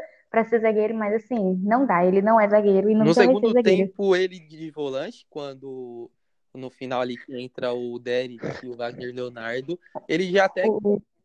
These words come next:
Speaker 2: jogou
Speaker 1: Sim.
Speaker 2: melhorzinho do que lá na, ele ficou perdido, ele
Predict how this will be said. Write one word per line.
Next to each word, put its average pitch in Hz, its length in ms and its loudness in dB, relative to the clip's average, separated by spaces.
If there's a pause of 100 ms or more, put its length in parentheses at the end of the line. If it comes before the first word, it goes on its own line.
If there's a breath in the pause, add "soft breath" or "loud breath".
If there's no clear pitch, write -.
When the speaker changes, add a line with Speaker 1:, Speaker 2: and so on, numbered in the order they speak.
Speaker 2:
jogou 208 480 -2
Speaker 1:
Sim. 208 160 2
Speaker 2:
melhorzinho 156 800 -4
do 131 160 -20
que 143 220 -10
lá 135 160 -12
na, 135 280 -14
ele 165 280 -8
ficou 269 220 -8
perdido, 269 640 -4
ele 147 100 -14